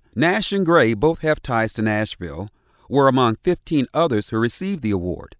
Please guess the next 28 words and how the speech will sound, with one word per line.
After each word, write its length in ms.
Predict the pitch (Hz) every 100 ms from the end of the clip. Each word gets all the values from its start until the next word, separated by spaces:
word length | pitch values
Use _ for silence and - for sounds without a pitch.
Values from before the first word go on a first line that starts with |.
| _ _ _ _ _ _
The 100 | 127
Medal 380 | 120 147 190 175
of 100 | 113
Freedom 360 | - 196 156 117
is 160 | 104
awarded 400 | 107 107 127 139
to 80 | 104
people 560 | - 190 170 165 160 123
who 120 | 123
made 260 | 110 110 110
significant 680 | - 87 95 147 - 196 -
contributions 760 | 185 - 185 196 202 156 143 -
in 120 | 123
the 80 | 113
United 380 | 110 127 151
States 380 | 147 - 143 -
or 120 | - -
internationally 880 | 151 143 156 196 190 117 95 85 92 _ -
in 180 | 131
politics, 720 | 101 - 185 202 - 202 - - _
philanthropy, 800 | _ 113 104 139 147 170 185 196 - _ _ _
science, 600 | - 165 180 190 202 -
sports, 600 | - - 147 143 131 - -
the 180 | 110
arts, 440 | 110 131 131 - -
and 160 | 120 113 -
other 320 | 107 104 104 -
arenas. 640 | 104 92 90 69 - -